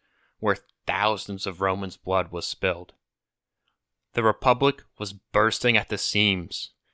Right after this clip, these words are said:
and it needed a strong leader to pull it into a new era. That leader would be Augustus. But at this time, he was known as Octavian, and I'll be calling him Octavian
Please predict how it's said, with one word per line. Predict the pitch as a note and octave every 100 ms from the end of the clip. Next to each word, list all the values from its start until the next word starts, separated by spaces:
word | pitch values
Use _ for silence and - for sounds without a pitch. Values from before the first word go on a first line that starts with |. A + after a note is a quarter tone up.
| _ -
and | A2+
it | G#2
needed | A2+ C3 A#2+
a |
strong | - - G#2+ B2 C3+
leader | A2 A2 A#2+
to | B2 -
pull | - G#2+
it | G#2+
into | G#2+ - G2+
a |
new | F2 F#2 G2 -
era. | F#2 F2 - - _ _ _ _ _ _ _ _ _ -
That | A2 A2
leader | A2 A2+ B2 C3+ - _ -
would | G2+
be | A2
Augustus. | G2+ - G2 F2+ - E2 - - _ _ _ _ _ _ _ _ -
But | A2+
at | -
this | D#3+ -
time, | A2+ G2 G#2+ -
he | A2
was | G2 G#2
known | G#2
as | G#2 G#2
Octavian, | G2 - G#2 G2+ E2+ - - _ _ _ _ _
and | G#2+
I'll | G#2+
be | G2+
calling | - G#2+ G#2
him | G2+
Octavian | F#2+ - G2+ F#2+ F#2 F2+